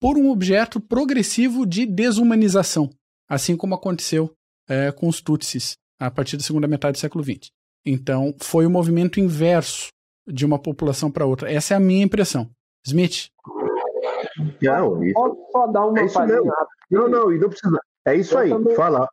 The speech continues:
Speaker 2: fala, Marco.
Speaker 3: Eu acredito que a sociedade americana não, não permitiria isso.
Speaker 2: Perfeitamente.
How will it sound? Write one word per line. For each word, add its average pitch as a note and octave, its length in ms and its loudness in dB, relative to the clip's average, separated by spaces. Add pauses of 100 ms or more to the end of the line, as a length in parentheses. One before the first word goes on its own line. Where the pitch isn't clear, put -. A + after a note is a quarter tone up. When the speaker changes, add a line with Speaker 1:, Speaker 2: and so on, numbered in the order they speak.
(140)
Speaker 2:
fala, D#3+ 200 2
Marco. A#2 320 -2 (560)
Speaker 3:
Eu E3 120 2
acredito G#3+ 640 0
que A#3+ 160 2
a G3+ 140 2
sociedade F#3+ 600 0
americana F#3+ 540 2
não, F#3+ 340 2
não F3 200 0
permitiria E3+ 680 0
isso. A2 200 -12 (300)
Speaker 2:
Perfeitamente. F2+ 760 -2